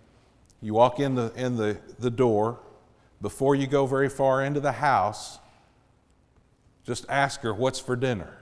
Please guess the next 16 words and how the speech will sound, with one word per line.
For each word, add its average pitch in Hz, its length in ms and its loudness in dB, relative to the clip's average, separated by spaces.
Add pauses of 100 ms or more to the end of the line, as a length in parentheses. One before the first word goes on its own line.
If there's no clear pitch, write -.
(1800)
So 117 160 0
I 107 140 8
entered 135 320 4
into 135 200 4
the 127 120 2
door, 127 340 6
and 123 80 2
before 120 320 2
I 127 40 4
got 131 220 4
in 127 120 0
the 127 60 2
living 135 280 2
room, 110 240 -4
I 110 60 -4
said, 120 360 -2